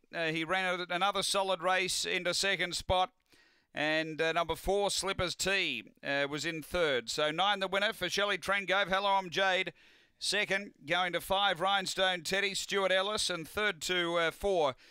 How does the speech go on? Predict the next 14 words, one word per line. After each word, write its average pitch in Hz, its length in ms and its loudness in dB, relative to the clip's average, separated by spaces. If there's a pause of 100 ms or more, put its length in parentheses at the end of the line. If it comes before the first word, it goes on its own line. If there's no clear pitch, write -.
(160)
Slippers 170 440 -4
T 175 260 0
for 156 140 -2
Barry 156 340 2
Jones. 127 460 -2
It's 127 180 -10
nine 196 360 0
five 202 360 0
four 202 300 0
seven 208 400 0 (340)
after 160 540 2
race 190 320 0
number 202 180 -2
ten 196 460 -2